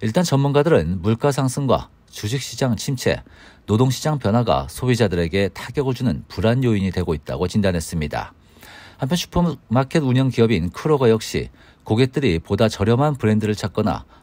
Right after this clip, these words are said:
보다 작은 크기의 제품을 찾는 추세가 나타나고 있다고 전했습니다. 이미 고객들은 불황에 빠진 것처럼 행동하고 있다는 분석입니다.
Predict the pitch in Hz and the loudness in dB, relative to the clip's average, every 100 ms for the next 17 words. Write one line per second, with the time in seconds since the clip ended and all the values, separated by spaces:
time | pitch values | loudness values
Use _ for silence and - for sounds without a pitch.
0 | - 98 101 98 - 87 139 - 120 139 | -6 0 0 0 -4 -2 -2 -4 -2 -2
1 | 127 - 110 82 65 - - 143 143 - | 0 -2 -2 -2 -4 -12 -8 -8 -8 -10
2 | - 98 101 95 - - 123 123 98 98 | -6 -2 0 -2 -4 -4 -4 -2 -4 -6
3 | 76 101 90 - 78 64 - - - - | -4 -4 -4 -4 -8 -6 -8 -10 -18 -20
4 | - - - 101 107 - 107 120 - 127 | -20 -20 -4 2 2 2 0 0 0 0
5 | 135 127 - 117 131 131 143 131 151 117 | 0 -2 0 2 2 2 -2 -2 0 -2
6 | - 135 202 - - 151 143 139 117 92 | 0 0 0 -4 -6 -4 0 0 0 -2
7 | - 76 98 101 87 87 73 58 - - | -2 -4 -2 -4 -2 -2 -4 -8 -10 -12
8 | - | -12